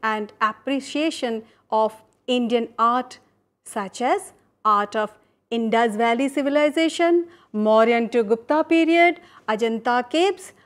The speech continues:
mural painting, temple art and sculpture, architecture of Indo-Islamic period,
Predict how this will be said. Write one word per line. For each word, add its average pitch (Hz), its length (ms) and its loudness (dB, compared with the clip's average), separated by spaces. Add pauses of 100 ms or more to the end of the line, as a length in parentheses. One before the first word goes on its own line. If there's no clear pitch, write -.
(120)
mural 233 480 0
painting, 330 760 4 (160)
temple 226 360 -2 (100)
art 262 360 -2
and 233 200 -4
sculpture, 330 720 2 (300)
architecture 277 1000 -2
of 220 240 2 (180)
Indo-Islamic 240 920 -2 (120)
period, 330 580 4